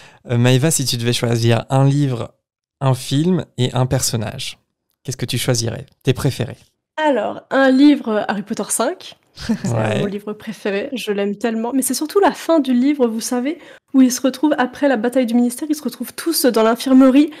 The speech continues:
Speaker 2: Il y a Hermione qui est sur le lit, Ron aussi, ils lisent la Gazette, puis ils sont tous ensemble, le Golden Trio et le Silver Trio. Et j'aime trop ce passage. Je peux lire tout le livre juste pour, euh,
Speaker 1: Mhm.
Speaker 2: ces deux pages.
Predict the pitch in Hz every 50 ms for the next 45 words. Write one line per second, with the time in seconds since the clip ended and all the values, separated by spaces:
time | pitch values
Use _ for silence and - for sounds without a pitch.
0 | - - - _ - 226 - - 233 240 254 262 269 254 - 247 247 - - 240
1 | 220 226 233 233 226 247 269 294 294 269 247 240 240 240 226 - - 294 294 277
2 | 254 277 262 254 247 247 247 247 240 240 294 - - - - 262 - - 254 233
3 | - - - - 302 285 285 - 285 285 285 240 240 233 226 247 240 226 262 262
4 | 247 - - 269 285 277 226 220 - - 247 240 226 262 254 - - - 233 277
5 | 339 - - 240 226 - - 220 214 208 - - - - - 330 - - - 302
6 | 285 - - 269 262 247 240 233 233 214 233 240 - 233 240 247 254 - - 302
7 | 262 240 269 320 330 262 202 226 196 226 269 302 302 302 - 254 - 214 - 233
8 | - - 226 208 214 254 254 - 220 262 359 - - -